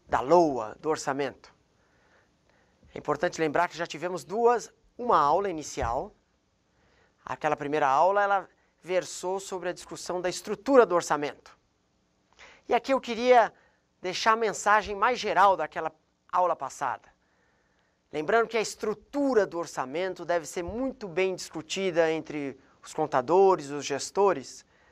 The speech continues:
respeitando todo o processo de planejamento. E por isso a ideia de discutirmos com muita profundidade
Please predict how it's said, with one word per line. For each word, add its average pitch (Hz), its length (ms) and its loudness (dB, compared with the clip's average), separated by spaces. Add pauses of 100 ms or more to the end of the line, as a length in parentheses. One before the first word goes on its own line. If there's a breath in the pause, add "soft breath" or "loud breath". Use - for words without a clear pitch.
(120)
respeitando 220 680 0
todo 254 380 4
o - 40 -4
processo 185 480 -2
de - 80 -18
planejamento. 170 720 -6 (1160)
E 220 60 -12
por 240 180 -4
isso 269 240 -2
a 226 80 2
ideia 185 520 2 (500)
de 180 120 -18
discutirmos 185 680 -6
com 196 100 -6
muita 220 400 0
profundidade 170 1000 0